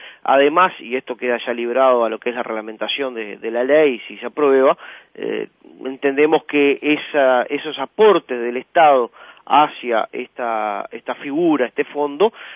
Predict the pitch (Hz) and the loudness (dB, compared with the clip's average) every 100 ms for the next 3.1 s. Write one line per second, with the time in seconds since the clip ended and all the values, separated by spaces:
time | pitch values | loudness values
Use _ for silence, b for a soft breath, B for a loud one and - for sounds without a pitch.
0 | B - 120 120 117 104 120 - 131 139 | B -6 -2 0 -2 -4 -10 -2 0 0
1 | 131 135 127 135 139 143 135 117 - 135 | 0 -2 -2 0 0 0 -6 -8 -2 0
2 | 123 117 - 139 139 131 120 - 127 143 | 0 -4 0 0 0 -2 -4 0 2 2